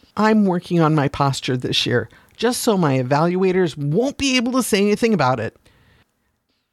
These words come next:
Are you setting Toastmasters goals for the coming year?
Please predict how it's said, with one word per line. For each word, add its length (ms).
Are 80
you 180
setting 440
Toastmasters 760
goals 300
for 120
the 120
coming 320
year? 320